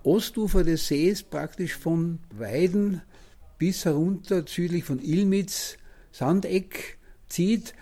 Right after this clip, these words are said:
Das ist ein Sandwall, dessen Herkunft so erklärt wird, dass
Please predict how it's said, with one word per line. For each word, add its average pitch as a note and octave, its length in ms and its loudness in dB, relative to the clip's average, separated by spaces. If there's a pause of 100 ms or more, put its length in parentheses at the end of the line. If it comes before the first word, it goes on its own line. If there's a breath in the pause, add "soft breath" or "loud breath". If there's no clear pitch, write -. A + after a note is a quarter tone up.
(120 soft breath)
Das C#3+ 180 -2
ist F3+ 120 2
ein D#3 100 4
Sandwall, F3 840 0 (460)
dessen D#3+ 360 -2
Herkunft D#3+ 800 -2 (380 soft breath)
so D3+ 240 -2
erklärt E3+ 480 0
wird, F#3 260 4 (260 loud breath)
dass D#3 360 0